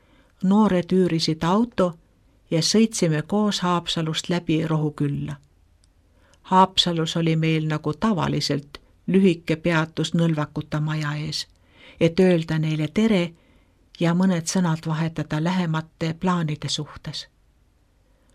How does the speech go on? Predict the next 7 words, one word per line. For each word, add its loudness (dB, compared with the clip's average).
Rohukülla 6
jõudes 2
seadsime 0
oma 0
auto -2
ootajate -6
ritta. -8